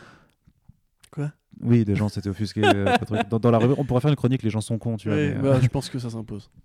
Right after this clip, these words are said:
Speaker 1: Il est temps, là.
Speaker 2: Voilà. Donc, euh, les, les gens, euh, s'étaient offusqués, enfin, de dire, mais pourquoi elle tape une, tape une vieille dame, euh,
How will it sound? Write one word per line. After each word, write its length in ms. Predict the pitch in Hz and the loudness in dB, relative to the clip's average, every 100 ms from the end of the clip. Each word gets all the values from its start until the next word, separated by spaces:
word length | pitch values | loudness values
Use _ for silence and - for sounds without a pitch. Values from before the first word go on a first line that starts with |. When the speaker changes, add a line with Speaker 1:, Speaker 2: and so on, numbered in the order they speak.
| _ _ - | _ _ -16
Speaker 1:
Il 120 | 117 | -14
est 40 | |
temps, 200 | 117 107 107 | -12 -12 -14
là. 100 | 107 | -10
Speaker 2:
Voilà. 180 | 113 101 - - 143 | -10 -10 -10 -8 0
Donc, 180 | 208 110 | 0 2
euh, 80 | 110 | 0
les, 160 | 104 110 | 0 -2
les 160 | 110 104 | -2 -2
gens, 160 | 113 | 0
euh, 120 | 110 98 | -2 -4
s'étaient 180 | 101 | -8
offusqués, 420 | 101 104 - 113 107 | -12 -12 -8 -6 -4
enfin, 300 | 98 92 98 | -6 -8 -8
de 80 | |
dire, 120 | 98 101 | -8 -8
mais 80 | 104 | -10
pourquoi 240 | - - | -10 -12
elle 60 | 104 | -10
tape 240 | - 107 | -12 -14
une, 280 | - - 104 | -12 -12 -12
tape 160 | 110 - | -12 -10
une 80 | 110 | -10
vieille 160 | 101 104 | -8 -8
dame, 220 | 113 107 | -8 -8
euh, 260 | 101 101 | -10 -10